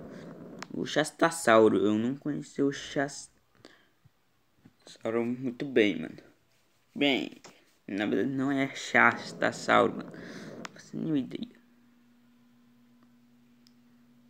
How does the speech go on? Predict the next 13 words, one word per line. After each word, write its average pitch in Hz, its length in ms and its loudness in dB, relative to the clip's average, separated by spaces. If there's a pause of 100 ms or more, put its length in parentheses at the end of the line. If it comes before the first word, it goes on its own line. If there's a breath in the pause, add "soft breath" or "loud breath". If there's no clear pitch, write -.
(1600)
Vamos, 143 300 2 (520)
mas 123 220 6
antes 147 160 6
do 147 100 2
vídeo 110 220 -2
começar, 131 300 -4
deixe 160 280 -4
seu 120 160 2
like, 120 220 2
se - 140 -4
inscreva 123 280 -4
no 139 80 -6
canal. 110 320 -2